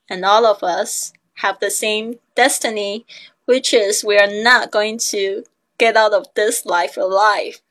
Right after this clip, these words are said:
Whenever you find fear has stopped you doing the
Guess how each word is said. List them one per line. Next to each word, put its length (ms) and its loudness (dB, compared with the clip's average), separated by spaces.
Whenever 440 2
you 220 -2
find 420 -2
fear 420 0
has 280 -4
stopped 600 -4
you 280 -10
doing 320 -2
the 160 0